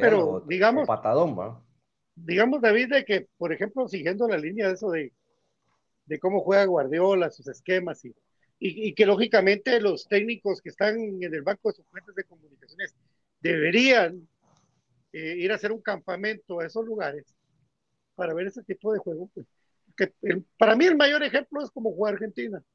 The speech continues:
Speaker 1: porque es el campeón del mundo y porque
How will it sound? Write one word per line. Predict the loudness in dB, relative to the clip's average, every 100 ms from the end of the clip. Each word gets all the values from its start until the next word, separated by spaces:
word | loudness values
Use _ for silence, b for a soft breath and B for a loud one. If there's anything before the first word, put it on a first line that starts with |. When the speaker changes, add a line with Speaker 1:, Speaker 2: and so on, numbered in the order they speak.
| _ _ _ _ _ _ _ _ _ -18
Speaker 1:
porque | -12 -4
es |
el | -2
campeón | -2 -2 -2
del | -2
mundo | -2 0 2
y | 0
porque | -4 -10 -10